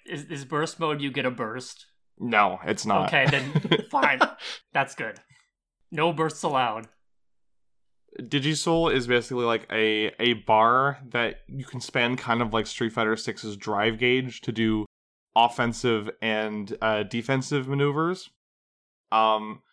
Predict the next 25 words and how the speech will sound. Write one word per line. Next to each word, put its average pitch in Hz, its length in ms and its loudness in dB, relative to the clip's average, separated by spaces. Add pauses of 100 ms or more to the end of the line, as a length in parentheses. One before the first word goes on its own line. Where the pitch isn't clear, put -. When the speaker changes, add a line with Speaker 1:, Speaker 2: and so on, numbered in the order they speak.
(180)
Speaker 2:
like, 123 240 0
I 135 80 6
don't 147 100 6
know 151 100 6
if 143 100 -2
we 151 60 0
wanted 135 240 4
this 123 180 -2
game 117 420 0
to - 100 -10
be 120 100 -2
more 120 180 2
of 98 40 -2
an 104 140 -6
air 117 160 2
dasher 123 500 2
or 113 140 -2
more 104 220 -2
like 101 160 -10
a 98 40 -14
grounded, 104 760 -2 (140)
uh, 101 220 -10
footsie-based 131 720 -6
game, 147 340 -4 (560)
but 110 220 2